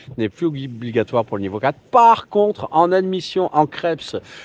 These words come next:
pour faire un B P ou un D E, on demande le niveau quatre, mais aussi le niveau trois. Donc, autant vous dire que ces réformes, ça pose aussi des soucis, puisque, euh, jusqu'à maintenant,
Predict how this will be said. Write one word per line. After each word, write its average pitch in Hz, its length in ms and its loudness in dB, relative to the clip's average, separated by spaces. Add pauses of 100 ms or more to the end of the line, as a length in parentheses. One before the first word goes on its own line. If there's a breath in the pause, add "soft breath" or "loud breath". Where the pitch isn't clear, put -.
(160 loud breath)
pour 151 140 -2
faire 147 280 0
un 117 80 2
B 113 220 -2
P 147 420 -2
ou 127 180 0
un 107 100 2
D 104 160 -2
E, 143 80 0
on 165 160 0
demande 143 360 0
le 139 140 0
niveau 113 260 -2
quatre, 180 280 -2
mais 208 320 0
aussi 147 340 -2
le 180 60 -4
niveau 151 260 0
trois. 98 240 -6 (440 loud breath)
Donc, 120 200 -4
autant 185 260 4
vous 180 120 -2
dire 190 140 0
que - 100 -4
ces 156 160 -4
réformes, 139 500 0
ça 110 180 -4
pose 135 320 2
aussi 123 260 -2
des 120 140 0
soucis, 170 420 -8
puisque, - 360 -12
euh, 120 340 2 (300)
jusqu'à 156 400 -2
maintenant, 151 480 -2